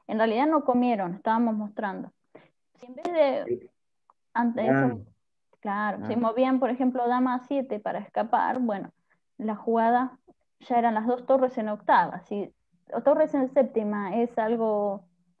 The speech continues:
Speaker 1: fuerte, imagínate torres en octava. Torres en séptima, bueno, es la,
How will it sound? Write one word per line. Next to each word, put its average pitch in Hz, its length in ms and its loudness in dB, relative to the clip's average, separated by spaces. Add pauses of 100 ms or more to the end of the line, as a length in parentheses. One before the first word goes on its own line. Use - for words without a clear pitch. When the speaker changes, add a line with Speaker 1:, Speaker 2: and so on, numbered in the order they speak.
(240)
Speaker 1:
fuerte, 285 320 4
imagínate 226 500 -2
torres 233 320 -2
en 214 80 -4
octava. 208 500 -4 (420)
Torres 254 260 -2
en 254 100 -2
séptima, 269 500 0
bueno, 214 300 -6
es 208 140 -8
la, 196 320 -8